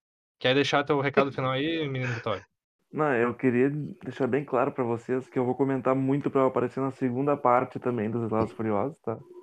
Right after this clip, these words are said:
Speaker 2: E pra eu aparecer nos próximos podcasts também. Eu e minha mãe já tamo com os dedinhos afiados pra digitar bastante. Se
Speaker 1: <laughs>
Speaker 2: preparem. E, mas eu queria agradecer também o pessoal que ouviu aí, que aguentou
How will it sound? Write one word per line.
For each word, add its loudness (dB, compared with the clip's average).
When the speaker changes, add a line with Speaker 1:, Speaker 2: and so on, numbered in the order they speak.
Speaker 2:
E -4
pra 2
eu 6
aparecer 2
nos 4
próximos 4
podcasts -4
também. -6
Eu 4
e 4
minha 4
mãe 2
já 2
tamo 0
com -4
os -4
dedinhos 2
afiados 4
pra 2
digitar 0
bastante. -2
Se -2
Speaker 1:
<laughs> 6
Speaker 2:
preparem. 2
E, 4
mas 4
eu 4
queria 4
agradecer 4
também 0
o -16
pessoal 6
que 6
ouviu 8
aí, 6
que 4
aguentou 6